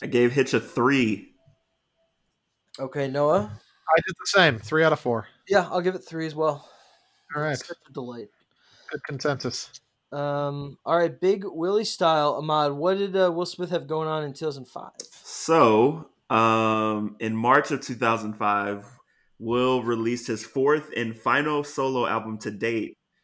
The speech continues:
Speaker 1: <gasps>
Speaker 2: called Lost and Found. Um, so this was a month after Hitch came out,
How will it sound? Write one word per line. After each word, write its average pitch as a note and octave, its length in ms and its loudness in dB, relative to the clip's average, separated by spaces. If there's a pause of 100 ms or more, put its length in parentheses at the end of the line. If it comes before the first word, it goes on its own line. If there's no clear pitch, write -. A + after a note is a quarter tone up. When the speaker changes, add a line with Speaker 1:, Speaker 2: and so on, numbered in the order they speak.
(180)
Speaker 1:
<gasps> A3+ 140 -6
Speaker 2:
called A2 320 -2
Lost A2+ 420 -2
and A2 180 -8
Found. A2 540 -6 (640)
Um, G#2 560 -2 (100)
so B2+ 200 0
this C#3 180 0
was D3 140 0
a C3+ 60 2
month C3+ 280 0
after B2+ 500 -2
Hitch C3 540 -8
came B2 320 -6
out, A2+ 300 -2